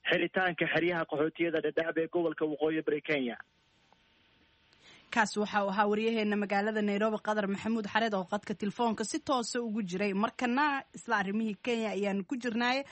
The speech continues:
Speaker 2: Ciidamada ammaanka ee dalka Kenya ayaa howlgalo ka wada degmada Ceelwaq, waxaana la sheegayaa in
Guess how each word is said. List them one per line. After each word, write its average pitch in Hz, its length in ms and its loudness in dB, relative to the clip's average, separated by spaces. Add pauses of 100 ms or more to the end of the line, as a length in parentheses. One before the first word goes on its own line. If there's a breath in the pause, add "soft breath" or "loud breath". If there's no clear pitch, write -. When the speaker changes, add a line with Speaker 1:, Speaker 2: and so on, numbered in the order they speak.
(220 loud breath)
Speaker 2:
Ciidamada 285 480 2
ammaanka 285 320 2
ee 233 160 0
dalka 311 240 -2
Kenya 208 480 0
ayaa 202 240 0
howlgalo 208 320 -2
ka 262 160 -4
wada 240 220 0
degmada 214 500 -2
Ceelwaq, 196 400 0
waxaana 196 320 -4
la 190 120 -2
sheegayaa 202 600 -2 (400 loud breath)
in 220 160 0